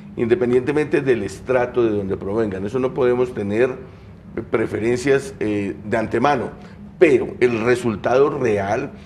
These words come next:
es que una universidad como la Universidad Distrital atrae a los sectores de los estratos uno, dos y tres,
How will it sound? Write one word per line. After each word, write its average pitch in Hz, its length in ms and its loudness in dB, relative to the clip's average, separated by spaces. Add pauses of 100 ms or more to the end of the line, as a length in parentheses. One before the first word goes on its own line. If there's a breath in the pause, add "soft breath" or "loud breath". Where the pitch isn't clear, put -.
(120)
es 117 160 -8
que 143 80 -2
una 147 120 2
universidad 110 500 2
como 110 180 -2
la 104 60 0
Universidad 104 320 -2
Distrital 120 680 0 (260 loud breath)
atrae 147 560 6
a 147 40 4
los 123 120 2
sectores 117 580 2 (580 loud breath)
de 110 160 2
los 104 140 0
estratos 113 540 0
uno, 127 320 4
dos 110 220 2
y 131 40 -2
tres, 117 460 0